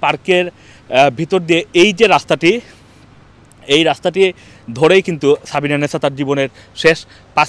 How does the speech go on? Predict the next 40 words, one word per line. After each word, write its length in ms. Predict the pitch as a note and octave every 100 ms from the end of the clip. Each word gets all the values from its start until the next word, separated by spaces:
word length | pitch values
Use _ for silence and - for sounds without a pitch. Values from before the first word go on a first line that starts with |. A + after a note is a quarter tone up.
| -
মিনিট, 320 | F3+ F3 -
আহ, 160 | B2+ B2 D3
হেঁটে 160 | D#3
যাচ্ছিলেন। 420 | D3 - D#3 F3+
এবং 220 | C#3 C3+ A#2+ - - -
আপনারা 240 | B2+ D#3+
দেখতে 280 | D3 D#3 F3+
পাচ্ছেন 320 | E3 - D3
যে 220 | C3+ C3+ -
এখনও 320 | C3 C3 E3+
কিন্তু 320 | D#3+ D#3+ D3 C3 - - A#2+
মানুষজন 500 | B2+ D3 B2+ D#3 D3 _
রয়েছে। 480 | G#2 C#3 D3 - A#2 - - -
কাঠের 260 | C#3+ D3 F3+
ব্রিজটা 340 | C#3+ E3+ -
আমরা 140 | F#3 F3+
পার 260 | D#3 D3+
হয়ে, 180 | D#3 F3+
আহ, 400 | F#3+ - A#2+ B2
পার্কে 320 | - C3 F3
ঢুকলাম। 420 | D3 D3 D#3+ C#3+ F3+ - -
পার্ক 180 | E3
থেকে 240 | - F#3 G3+
কিন্তু 360 | G3 F3+ G3 - D3
just 220 | F#3+ - -
এখান 240 | D#3 F#3+
থেকে, 280 | F3 F#3 G#3
আহ, 640 | G#3+ - - - - E3 E3+
সাবিনা 360 | F3 E3+ E3+
নেসার 340 | E3+ E3 F#3+ F#3 - -
আর 200 | C3+ E3
হয়তো 380 | E3 F3 F#3 F#3 -
সব 180 | F3+ F3+
মিলিয়ে 260 | G#3 G#3
হয়তো 200 | F#3 F#3
দশ 260 | D3 D#3 -
মিনিটের 300 | F3+ F3 F3+ -
পথ 220 | D3 -
এটা, 240 | D3+ F#3 B3+ - - -
কিন্তু 420 | F#3+ F#3+ F#3